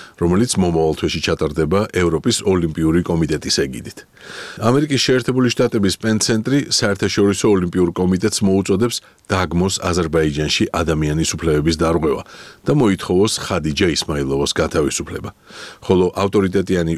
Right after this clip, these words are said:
უფლებადამცველი ორგანიზაცია Human Rights Watch-ი ევროპის ქვეყნებისგან მოითხოვს, ნუ გაგზავნიან მაღალი რანგის დელეგაციებს ბაქოში, თუ იქ არ გაათავისუფლეს მთავრობის კრიტიკის გამო დაპატიმრებული პირები.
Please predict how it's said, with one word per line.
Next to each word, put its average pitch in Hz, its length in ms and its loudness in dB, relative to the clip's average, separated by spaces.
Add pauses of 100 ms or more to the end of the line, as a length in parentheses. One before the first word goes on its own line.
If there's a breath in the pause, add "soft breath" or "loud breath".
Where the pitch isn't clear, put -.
უფლებადამცველი 90 720 0
ორგანიზაცია 87 640 0 (160)
Human 90 240 2
Rights 85 320 2
Watch-ი 135 280 2 (440 loud breath)
ევროპის 101 400 2
ქვეყნებისგან 101 560 0
მოითხოვს, 90 420 0 (140)
ნუ 107 160 2
გაგზავნიან 78 800 0
მაღალი 85 480 0
რანგის 78 280 -2
დელეგაციებს 78 720 0
ბაქოში, - 400 -2 (460 loud breath)
თუ 151 80 4 (120)
იქ 110 140 -4
არ 90 220 -2
გაათავისუფლეს 80 760 0 (320 soft breath)
მთავრობის 82 560 0
კრიტიკის 80 480 0
გამო 78 320 0
დაპატიმრებული 73 720 -2
პირები. - 400 -10